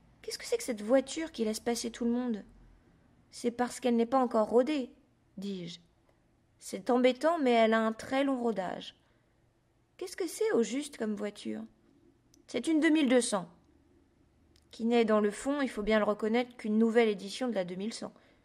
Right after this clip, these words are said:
qui n'était elle-même, si je me trompe,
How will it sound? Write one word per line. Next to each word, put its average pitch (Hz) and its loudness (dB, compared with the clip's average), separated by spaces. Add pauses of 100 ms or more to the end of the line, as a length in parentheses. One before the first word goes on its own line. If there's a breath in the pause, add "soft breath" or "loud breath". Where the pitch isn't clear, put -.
(600 soft breath)
qui - -4
n'était 247 0
elle-même, 240 0
si 214 -6
je 202 -6
me 196 -6
trompe, 349 -4